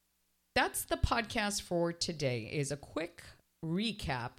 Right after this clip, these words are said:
of my first Easter weekend without my son. Um, it was hard, no doubt. It was much easier for him because he's in love and he was with his girlfriend. It was really hard.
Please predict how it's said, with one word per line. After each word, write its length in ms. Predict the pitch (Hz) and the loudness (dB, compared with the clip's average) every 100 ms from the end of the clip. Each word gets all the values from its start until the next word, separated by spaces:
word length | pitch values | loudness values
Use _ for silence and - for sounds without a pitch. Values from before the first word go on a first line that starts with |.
| - | -2
of 320 | 143 143 131 | 0 0 -2
my 160 | 127 | -4
first 520 | 131 - 311 349 - - | -6 -6 -6 -2 -4 -2
Easter 400 | 190 185 - 147 | -4 -4 -2 -2
weekend 640 | 135 135 131 127 120 127 - - _ | -2 -4 -6 -6 -4 -6 -12 -20 _
without 500 | 139 139 139 147 - | 0 2 2 0 -2
my 300 | 135 127 120 | -4 -4 -4
son. 560 | 117 - - 143 127 - - _ _ _ - - | -4 -2 -2 0 -2 -6 -16 _ _ _ -12 -4
Um, 540 | 143 131 127 127 120 - _ _ _ _ _ _ _ _ - - | -2 -2 -4 -6 -8 -16 _ _ _ _ _ _ _ _ -8 -4
it 140 | 175 | -2
was 160 | 185 - | -2 -2
hard, 360 | 165 139 127 - - _ _ _ _ _ _ _ | -2 -2 -2 -10 -12 _ _ _ _ _ _ _
no 240 | 151 147 147 | -6 -4 -2
doubt. 240 | 135 110 - - | -2 -4 -8 -6
It 80 | 147 | -4
was 180 | 131 | -2
much 220 | 147 139 143 | -4 -4 -2
easier 300 | 139 131 131 | -2 -2 -2
for 120 | 147 | -2
him 300 | 202 320 143 | -2 -2 -4
because 320 | 175 147 131 | -2 -2 0
he's 400 | 139 131 127 - | -2 -2 -4 -4
in 100 | 127 | -2
love 300 | 127 117 147 | -2 -4 -4
and 120 | 147 | -4
he 120 | 123 | -2
was 200 | 123 - | -4 -6
with 120 | - - | -10 -10
his 100 | - | -2
girlfriend. 400 | 190 175 123 127 - - - _ - | -2 -2 -6 -8 -14 -20 -20 _ -6
It 200 | 160 - | -4 2
was 400 | 147 139 - - _ _ _ _ | 4 4 0 -8 _ _ _ _
really 300 | 151 156 135 | -6 -2 -2
hard. 300 | 131 120 - | -2 -6 -10